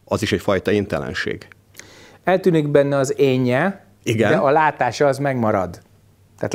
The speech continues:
Speaker 2: látod, hogy milyen irányba megy ez az egész, nem akarod meghatározni, nem
Speaker 1: Igen.
Speaker 2: akarod elemezni,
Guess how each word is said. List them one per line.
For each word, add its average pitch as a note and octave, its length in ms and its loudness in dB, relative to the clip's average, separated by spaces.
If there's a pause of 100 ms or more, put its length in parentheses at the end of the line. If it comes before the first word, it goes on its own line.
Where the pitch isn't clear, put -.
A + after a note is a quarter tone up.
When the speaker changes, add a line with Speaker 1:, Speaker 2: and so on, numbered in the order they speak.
(120)
Speaker 2:
látod, D3 260 0
hogy C3 160 0
milyen C3+ 180 2
irányba A#2+ 380 0
megy A#2 160 0
ez A2 120 0
az A2 120 -2
egész, D#3+ 640 0
nem B2+ 280 0
akarod D3 380 2
meghatározni, D#3 920 0
nem A#2 280 -2
Speaker 1:
Igen. - 100 2
Speaker 2:
akarod D#3 280 2
elemezni, C#3 720 0